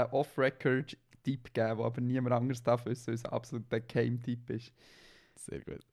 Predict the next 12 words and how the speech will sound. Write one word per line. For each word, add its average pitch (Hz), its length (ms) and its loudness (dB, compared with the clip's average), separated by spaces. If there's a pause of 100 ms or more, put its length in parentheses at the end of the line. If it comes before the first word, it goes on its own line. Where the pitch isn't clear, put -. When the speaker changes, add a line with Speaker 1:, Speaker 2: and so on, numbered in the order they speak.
(100)
Speaker 2:
<laughs> 143 100 8 (340)
Speaker 1:
Ähm, 123 500 -2
dass 120 120 -12
du 127 120 -4
dein 117 120 -4
Interrail 123 380 0
noch 120 160 -2
ein 127 100 -4
bisschen 120 220 -6 (120)
rausfahren 117 440 -2
kannst. - 140 -10 (1400)
Ja, 139 300 8